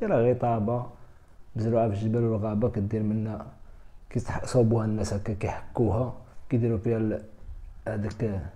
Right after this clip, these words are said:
الرماد ديال الداليه. واش باك طابه كتنفح بالنيف، الله يعفو على الجميع".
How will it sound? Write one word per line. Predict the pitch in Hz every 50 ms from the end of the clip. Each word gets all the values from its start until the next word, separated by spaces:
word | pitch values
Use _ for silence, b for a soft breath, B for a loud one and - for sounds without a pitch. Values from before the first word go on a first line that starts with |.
| - - - - - - - - - - - - -
الرماد | 113 120 127 131 139 131 127 107 101 101
ديال | - 127 120 117 117
الداليه. | 117 110 104 - - 110 101 - - 117 113 107 107 120 131 131 127 131 - - - - - - - - - - - - - - - - - - 339
واش | - - 208 208 151 -
باك | 135 135 151 160 151 139 - -
طابه | 156 147 147 151 147 143 135 127 139 123
كتنفح | 131 - - 143 131 - - 117
بالنيف، | 110 113 127 127 123 113 110 98 104
الله | 107 120 131
يعفو | 117 101 98 127
على | 123 123
الجميع". | 120 107 110 117 113 101 98 90